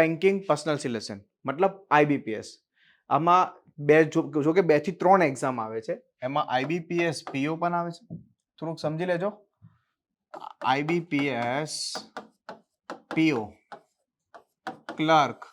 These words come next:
અને આઈ બી પી એસ આર આર બી, એટલે કે ગ્રામીણ બેંક,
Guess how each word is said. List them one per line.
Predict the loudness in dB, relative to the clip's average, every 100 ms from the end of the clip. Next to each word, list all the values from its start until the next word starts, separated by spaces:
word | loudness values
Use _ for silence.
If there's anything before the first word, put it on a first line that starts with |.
| _ _ -20 -18 -16 -18 _ _ -6
અને | -4 -2 -6 -10 _ -8
આઈ | -6 -2
બી | -2
પી | -2 -6 -6
એસ | -8 -12 -4
આર | -2 0
આર | 0 -2
બી, | -4 -6 -6 -14 -14
એટલે | -12
કે | -8 -8
ગ્રામીણ | -8 -4 0 0 0 -4 -4
બેંક, | -6 -8 -10